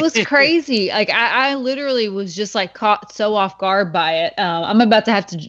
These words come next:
Speaker 1: uh, jump upstairs to, to take care of the future women's champion real quick. But, um, real quick, I'll give my thoughts on that tattoo.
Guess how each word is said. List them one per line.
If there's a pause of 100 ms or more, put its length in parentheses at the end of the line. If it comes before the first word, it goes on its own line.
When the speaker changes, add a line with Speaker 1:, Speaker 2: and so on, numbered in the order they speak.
Speaker 1:
uh,
jump
upstairs
to,
to
take
care
of
the
future
women's
champion
real
quick.
But, (320)
um,
real
quick,
I'll
give
my
thoughts
on
that
tattoo.